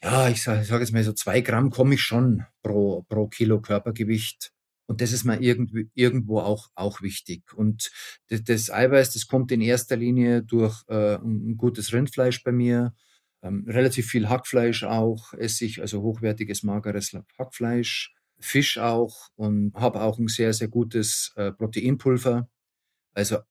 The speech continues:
ohne irgendeinen Schnickschnack, also was Natürliches, Biologisches, ohne irgendwie den ganzen Schrott, den,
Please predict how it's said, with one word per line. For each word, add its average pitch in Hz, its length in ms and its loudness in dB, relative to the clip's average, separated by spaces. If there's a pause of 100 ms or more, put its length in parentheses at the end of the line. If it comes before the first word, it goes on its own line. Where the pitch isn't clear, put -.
ohne 123 360 6
irgendeinen 117 380 4
Schnickschnack, 120 560 0
also 107 260 -2
was - 240 -2
Natürliches, 110 600 2
Biologisches, 113 760 0
ohne 113 480 2
irgendwie 110 540 0
den 107 140 -2
ganzen 104 440 -2
Schrott, 123 380 0
den, 110 300 0